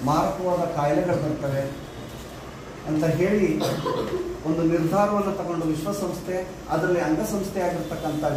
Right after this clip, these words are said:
W H O, World Health Organization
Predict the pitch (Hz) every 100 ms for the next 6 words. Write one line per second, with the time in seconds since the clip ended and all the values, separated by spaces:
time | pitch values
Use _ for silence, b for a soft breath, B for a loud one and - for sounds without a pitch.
0 | 151 170 190 180 147 - 160 151 147 -
1 | - - - - - - - - - -
2 | - - - - - - 147 202 220 196
3 | 196 190 165 165 180 175 160 156 143 -
4 | 131